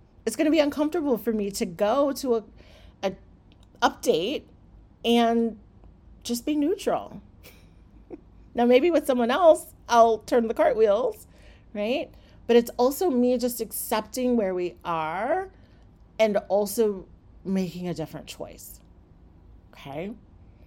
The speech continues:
Same for you. There are things that you have probably been doing and expecting to turn out a certain way that don't. And that's okay. I'm not saying that, like,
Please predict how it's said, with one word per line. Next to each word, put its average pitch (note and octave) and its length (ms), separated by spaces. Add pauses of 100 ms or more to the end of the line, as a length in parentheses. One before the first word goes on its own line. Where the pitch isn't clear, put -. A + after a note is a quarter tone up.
(1160)
Same B3 480
for A#3+ 160
you. G3 380 (640)
There G#3+ 180
are A3 60
things C4 320
that A#3 100
you G#3+ 220
have G#3+ 180
probably A3 560
been F3+ 400
doing G3 460
and F3 160
expecting E3 1080
to E3+ 380
turn F3 400
out D3+ 200
a D#3 60
certain D3+ 460
way C#3 560 (720)
that A#3+ 240 (440)
don't. B3 720 (800)
And A#3 120
that's D4 160
okay. D#4+ 360
I'm G#3+ 140
not A#3+ 240
saying B3+ 380
that, F#3+ 260
like, D#3+ 280